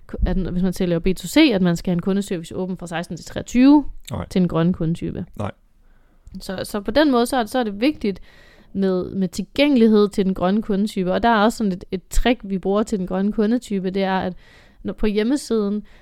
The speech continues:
Speaker 1: der er det rigtig godt, hvis man sætter sit telefonnummer tydeligt op i højre hjørne. Fordi det siger nemlig ubevidst til den grønne kundetype, "Vi er tilgængelige.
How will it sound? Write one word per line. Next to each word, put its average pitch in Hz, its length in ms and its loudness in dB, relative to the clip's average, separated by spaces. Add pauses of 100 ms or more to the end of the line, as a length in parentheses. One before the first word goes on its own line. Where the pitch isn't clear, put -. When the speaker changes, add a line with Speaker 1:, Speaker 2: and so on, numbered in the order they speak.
(280)
Speaker 1:
der 226 80 0
er 202 180 0
det 190 100 -4
rigtig 220 180 2
godt, 214 160 0
hvis 214 120 -4
man 196 140 0
sætter 196 220 0
sit 185 160 -8
telefonnummer 208 540 2
tydeligt 262 440 2
op 208 160 0
i 220 60 0
højre 208 320 2
hjørne. 190 440 -2 (300)
Fordi 233 240 -2
det 254 160 0
siger 294 240 -2
nemlig 240 280 0
ubevidst 220 420 0
til - 100 -2
den 190 60 -2
grønne 185 260 0
kundetype, 202 540 -2
"Vi 226 60 2
er 247 40 2
tilgængelige. 240 640 -2